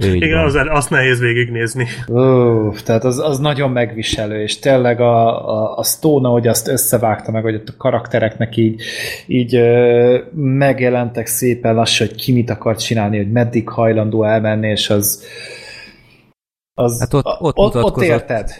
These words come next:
Speaker 3: ott érted a filmet igazán.
Speaker 1: Igen, ott mutatkozott először, hogy a Charlie Sheen az, az kiengedi ott az állatot. Tehát az összes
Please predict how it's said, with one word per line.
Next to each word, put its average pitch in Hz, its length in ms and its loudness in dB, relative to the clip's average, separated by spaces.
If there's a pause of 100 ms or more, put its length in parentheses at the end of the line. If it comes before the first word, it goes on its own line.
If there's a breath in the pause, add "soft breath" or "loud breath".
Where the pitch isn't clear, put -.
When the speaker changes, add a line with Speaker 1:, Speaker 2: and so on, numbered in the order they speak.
(100)
Speaker 3:
ott - 240 -8
érted 113 300 -2
a 95 60 -10
filmet 87 440 -12
igazán. 95 280 -8
Speaker 1:
Igen, 98 120 0
ott 143 180 -2
mutatkozott 110 580 -2
először, 107 520 0
hogy 110 140 0
a 107 40 -2
Charlie 104 480 -2
Sheen 107 640 0 (360)
az, 101 560 -4
az - 360 -6 (140)
kiengedi 95 540 0
ott - 180 4
az 92 120 -2
állatot. 92 560 -2
Tehát 95 260 -2
az 104 120 0
összes 104 640 -2